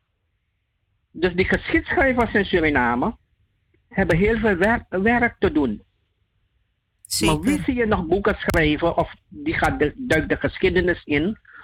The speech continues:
Speaker 1: om het verhaal te vertellen zoals het is gebeurd?
Speaker 2: Werkelijk is
Speaker 1: Ze zijn er
Speaker 2: gebeurd,
Speaker 1: niet.
Speaker 2: ja.
Speaker 1: Dus de Indianen, of de inheemse, of hoe, hoe, hoe men ze noemt,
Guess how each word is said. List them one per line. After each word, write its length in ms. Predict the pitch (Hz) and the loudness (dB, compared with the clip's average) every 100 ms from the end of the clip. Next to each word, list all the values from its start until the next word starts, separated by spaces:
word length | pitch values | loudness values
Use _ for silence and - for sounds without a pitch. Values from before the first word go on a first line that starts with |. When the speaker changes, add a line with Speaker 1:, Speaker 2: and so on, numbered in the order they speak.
| - _ | -20 _
Speaker 1:
om 140 | 202 | 0
het 140 | 185 - | 0 0
verhaal 500 | 170 135 147 208 226 | 0 2 2 0 0
te 100 | 214 | 0
vertellen 480 | 202 - 143 147 | 0 2 0 0
zoals 300 | 156 170 160 | 0 0 0
het 280 | 170 139 - - _ _ _ _ _ _ | 0 -4 -12 -20 _ _ _ _ _ _
is 240 | 277 277 | -4 -2
gebeurd? 520 | 214 185 151 110 - - _ - | -2 0 0 0 -8 -20 _ -8
Speaker 2:
Werkelijk 560 | 175 196 190 - 185 | -2 -2 -2 -4 -4
is 120 | - | -2
Speaker 1:
Ze 60 | 190 | 0
zijn 140 | 180 | 2
er 60 | 175 - | 2 2
Speaker 2:
gebeurd, 100 | 156 | 2
Speaker 1:
niet. 220 | 285 - - | 0 -6 -2
Speaker 2:
ja. 320 | 190 185 - _ _ _ _ _ _ _ _ _ _ _ _ _ _ _ _ _ _ _ _ _ _ | -2 -2 -6 _ _ _ _ _ _ _ _ _ _ _ _ _ _ _ _ _ _ _ _ _ _
Speaker 1:
Dus 220 | 190 214 - 165 | -2 0 -2 -6
de 220 | 185 185 | -4 0
Indianen, 840 | 202 185 180 190 277 262 190 247 226 | 0 2 2 2 2 2 0 -2 -6
of 200 | 247 151 | -8 -2
de 120 | 165 | 0
inheemse, 580 | 165 151 175 226 220 202 | 2 2 2 0 -2 -2
of 140 | 185 | -2
hoe, 120 | 165 175 | -2 -4
hoe, 320 | 165 160 180 | -2 0 0
hoe 180 | 180 170 | 0 0
men 200 | 175 156 - | 0 0 0
ze 100 | 151 | 0
noemt, 420 | 180 196 233 | 2 0 -2